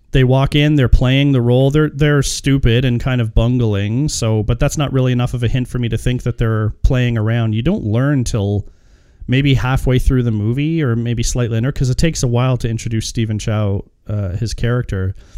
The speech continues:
So it kind of, um, I, I, I, and I think <laughs> Colin hadn't seen this movie in a while. I watched this with him, and, uh, he was like,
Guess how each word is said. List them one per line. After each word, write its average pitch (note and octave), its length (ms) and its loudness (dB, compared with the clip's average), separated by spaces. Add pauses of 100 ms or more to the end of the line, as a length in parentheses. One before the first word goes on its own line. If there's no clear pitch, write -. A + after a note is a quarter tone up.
(320)
So D#3 500 2 (760)
it D3+ 160 -2
kind G3+ 280 2
of, F3 240 -2
um, C3 520 -2
I, - 200 -8
I, - 20 -6 (340)
I, - 60 -18 (160)
and C3 120 -2
I C#3 40 2
think G#3+ 280 2
<laughs> - 80 0
Colin F#3 500 4 (160)
hadn't F3+ 240 2
seen D#3 200 0
this - 160 -2
movie C#3+ 200 -2
in C3+ 40 0
a C3+ 60 -2
while. C#3 260 -2
I B2+ 80 0
watched B2+ 300 -6
this C3+ 160 -4
with C3 140 -4
him, B2+ 260 0 (500)
and, B2+ 300 0
uh, B2+ 460 0 (180)
he - 120 -4
was B3 140 -4
like, D#3+ 160 -2